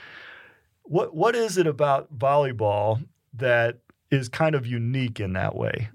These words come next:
Have you ever, ever thought about that? I mean, you've played a bunch of sports, coached other sports. Um, is, is volleyball unique in its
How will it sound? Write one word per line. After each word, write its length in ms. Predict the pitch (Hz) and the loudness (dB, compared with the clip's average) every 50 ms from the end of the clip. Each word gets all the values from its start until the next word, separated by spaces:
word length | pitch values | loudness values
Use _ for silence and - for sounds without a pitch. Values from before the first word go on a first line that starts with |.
| - _ - | -20 _ -4
Have 60 | 139 | -2
you 40 | 165 | 0
ever, 280 | 196 214 202 185 180 - _ - | 0 0 0 -2 -4 -8 _ -2
ever 160 | 165 170 170 | 0 0 0
thought 300 | 156 165 - 143 151 156 | 0 0 0 2 2 2
about 260 | 156 160 165 165 165 165 | 2 4 2 2 2 2
that? 180 | 165 160 156 | 0 2 2
I 20 | 135 | 2
mean, 100 | 131 147 | 0 -2
you've 180 | 190 214 202 | -2 -4 -8
played 300 | - - 151 185 214 - | -6 -4 -2 0 0 0
a 60 | 143 | 0
bunch 240 | 117 120 117 110 - | 0 0 -2 -2 -4
of 60 | 117 | -8
sports, 440 | - - - 113 110 117 131 113 - | -8 -4 0 2 2 2 2 -2 -8
coached 380 | - - 135 139 143 - - 135 | -4 -2 -2 -2 -2 -2 -2 0
other 160 | 123 117 113 | 0 0 0
sports. 500 | 110 - - 113 113 110 117 113 - - - - - - - - - - - - _ _ _ - | -2 -4 -2 0 2 2 0 -2 -6 -12 -16 -20 -20 -20 -20 -20 -20 -20 -20 -20 _ _ _ -4
Um, 380 | - 131 120 113 107 107 110 110 - - | -2 2 4 4 4 4 2 -4 -6 -2
is, 160 | 139 135 147 - | -2 -2 -2 -2
is 140 | 151 139 117 | -4 -4 -2
volleyball 640 | 113 131 147 165 180 180 165 156 175 170 170 160 | 0 2 4 4 4 2 2 2 2 2 2 2
unique 600 | 147 135 135 131 131 139 147 165 165 165 - - _ | 0 -2 -2 -2 -2 0 0 -2 -2 -6 -10 -10 _
in 140 | - 131 127 | -2 0 0
its 340 | 123 117 107 - - - | 0 0 -2 -4 -8 -8